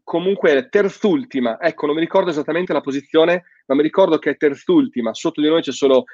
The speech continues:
la Bulgaria, la Romania e la Grecia. Sopra di noi tutte le altre nazioni europee a livello di digitalizzazione. E quando si parla di digitalizzazione,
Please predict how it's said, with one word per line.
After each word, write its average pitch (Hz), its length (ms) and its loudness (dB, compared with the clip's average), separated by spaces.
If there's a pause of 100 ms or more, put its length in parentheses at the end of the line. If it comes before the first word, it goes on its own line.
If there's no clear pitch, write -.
(300)
la 135 140 2
Bulgaria, 180 460 2
la 180 40 4
Romania 160 400 -2
e 151 80 -8
la 143 100 -6
Grecia. 123 500 -10
Sopra 220 460 -2
di 170 120 -2
noi 180 360 -2
tutte 226 320 -2
le 147 100 2
altre 143 280 -2
nazioni 147 280 -4
europee 175 540 0 (400)
a 156 100 0
livello 165 280 2
di 160 160 -2
digitalizzazione. 127 960 -2 (360)
E 151 60 -8
quando 208 240 -2
si 147 180 -4
parla 170 260 4
di 135 180 -2
digitalizzazione, 127 880 -2